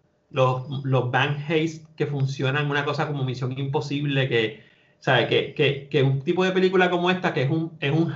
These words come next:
heist que va a salir mal, que no está hecho por personas que lo conocen, no sé si le, si le haga un, un, si le haga bien al, al, al,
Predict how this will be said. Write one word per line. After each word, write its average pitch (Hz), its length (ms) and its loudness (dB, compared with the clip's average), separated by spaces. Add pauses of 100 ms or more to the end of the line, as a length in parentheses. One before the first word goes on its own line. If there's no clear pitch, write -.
(160)
heist 180 340 2 (440)
que 120 140 0
va 117 100 4
a 165 40 4
salir 233 360 0
mal, 185 380 0 (600)
que 143 200 0
no 135 260 2
está 220 280 2
hecho 233 140 -4
por 233 140 0
personas 226 400 -4
que 233 100 -4
lo 220 120 -2
conocen, 170 540 -4 (360)
no 151 180 2
sé 196 100 0
si 196 160 -2
le, 151 220 4
si - 180 -6
le 135 120 4
haga 131 300 4
un, 170 300 0
un, 156 720 -6 (480)
si 175 220 0
le 151 120 6
haga 165 240 8
bien 156 500 -2 (360)
al, 127 280 -6
al, 120 420 -4
al, 110 520 -8